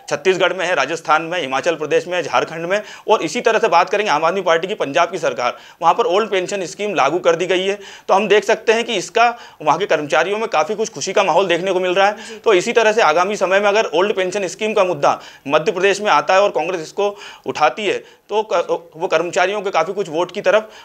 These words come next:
Speaker 1: आगे बढ़ सकती है। जी।
Speaker 2: जी। अ, देखा जाए तो अन्य कर्मचारी भी लामबंद हैं, तो क्या आने वाले, अ, स-,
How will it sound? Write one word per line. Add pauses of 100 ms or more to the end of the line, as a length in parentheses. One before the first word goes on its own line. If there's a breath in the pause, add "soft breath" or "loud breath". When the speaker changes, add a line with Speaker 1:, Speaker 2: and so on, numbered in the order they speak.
Speaker 1:
आगे
बढ़
सकती
है। (140)
जी।
Speaker 2:
जी। (380 loud breath)
अ,
देखा
जाए
तो
अन्य
कर्मचारी
भी
लामबंद
हैं,
तो
क्या
आने
वाले,
अ,
स-,